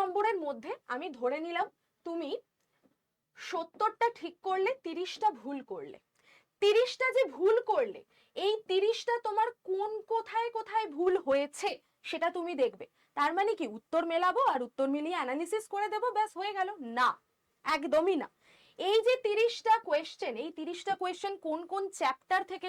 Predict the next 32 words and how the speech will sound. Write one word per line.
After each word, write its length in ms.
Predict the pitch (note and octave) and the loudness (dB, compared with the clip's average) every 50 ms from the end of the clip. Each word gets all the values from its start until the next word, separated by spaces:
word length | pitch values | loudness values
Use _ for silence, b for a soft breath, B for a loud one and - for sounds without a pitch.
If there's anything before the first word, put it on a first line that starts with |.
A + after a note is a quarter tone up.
| F4 C#4+ | -4 -4
এসেছে 300 | C#4+ - B3+ A#3 - - - b b b b _ | -2 -2 -4 -4 -4 -8 -16 b b b b _
সেটা 360 | - - - D#4+ D#4+ - G4 | -6 -2 -2 0 2 2 2
দেখো, 340 | E4+ D#4+ B3+ G#3+ - - - - b b b b b - | 4 4 2 0 -2 -6 -14 -16 b b b b b -4
সেই 200 | - G#4+ A4+ A4 - - | 2 2 2 2 2 0
চ্যাপ্টারগুলোকে 800 | F#4 D4+ - - _ - G#4 G#4+ G4+ G4+ G#4 G4+ G#4 G#4 G#4+ | 0 0 0 -2 _ 2 2 4 4 4 2 2 2 0 0
একটা, 380 | G#4 F4+ E4+ F4 - - G4 F#4+ F#4 E4 E4 | 0 0 0 -2 -6 -6 -4 -2 -2 -2 -4
একটা, 220 | E4 - - F4 E4 | -6 -8 -6 -4 -4
একটা 300 | D#4+ D4+ - _ - D#4+ D#4+ | -4 -4 -6 _ -8 -8 -6
করে 260 | - D#4 D#4+ E4 D#4+ | -4 -2 -2 0 0
নোট 220 | D4 C#4+ C#4+ C#4+ A#3+ A3+ B3+ | 2 0 0 0 0 4 6
ডাউন 220 | D4 D4+ D#4+ E4+ E4+ | 6 6 6 2 0
করো। 260 | B3+ C4 G#3+ F3+ - - b b b b b _ - | 0 0 0 0 -2 -8 b b b b b _ 4
তার 180 | D4+ D#4+ F4+ G4 | 6 6 6 4
মানে 280 | G#4 G4+ G4+ G#4+ G#4+ | 4 2 2 2 0
ওই 140 | G4 G4 F#4+ F#4+ _ | -2 -2 -4 -4 _
তিরিশটা 440 | E4+ E4 F4 G4 G#4+ - - - A4+ | -4 -2 -2 -2 -2 -2 -2 -2 -2
কোয়েশ্চেনে 680 | A4+ - E4+ D#4+ F4 F4+ - - - A4+ G#4+ G#4+ A4+ | -2 -2 -4 -4 -4 -6 -8 -8 -6 -4 -2 -2 -2
তোমার 280 | A4+ A4 G#4+ G#4 G#4+ G#4 | -2 -2 0 0 0 2
গন্ডগোল 480 | E4+ G4+ G4+ G4 E4+ G#4+ F4+ G#4 G#4+ G4+ F#4 E4+ | 2 2 2 2 2 2 2 4 2 2 2 2
না, 60 | C4+ G#3+ b b b b b - | -2 -4 b b b b b 0
ওই 140 | D4+ F4 G4 G4 - - - | 2 4 4 4 2 0 0
চ্যাপ্টারগুলোতে 920 | D#4 C#4 D4 - _ _ _ G4+ G4+ G#4+ G#4 D#4+ G#4 G4 G4+ G4+ D4+ G4 G4 | 2 2 2 2 _ _ _ 4 4 4 6 6 6 6 6 4 2 -2 -4
তোমার 260 | - E4+ E4 E4 E4 D#4+ | -4 -4 -2 -2 -2 2
গন্ডগোল। 460 | C4+ C#4 C4+ C#4 C4+ D4+ C4 C4 B3+ C4 | 2 2 2 0 -2 0 0 2 2 2
ওই 120 | C4+ C#4 C#4 - | 2 0 -2 0
চ্যাপ্টারগুলো 680 | - C#4+ B3 A#3 - _ - G4+ G4 G#4 G4+ G4+ G4 G#4 G#4 | 0 0 0 0 -2 _ 2 4 4 6 6 6 6 6 4
তোমাকে 360 | G4+ F#4+ F4+ F#4 F4 F4 F4+ | 2 0 0 0 0 2 4
আরেকবার 480 | F4+ E4 D#4 D#4+ D4 C#4 D4 D#4+ D#4+ D#4+ | 4 4 4 4 2 2 2 2 2 0
করে 200 | E4 D#4+ D#4+ D#4+ | 0 -2 -4 -4
পড়তে 320 | - D4+ C#4+ C#4+ - D4+ | -4 -4 -4 -2 0 0
হবে, 220 | D4+ D4+ D4+ C#4 E4 | 0 2 0 0 0
ওই 140 | D#4+ D4 C#4 | 0 -2 -2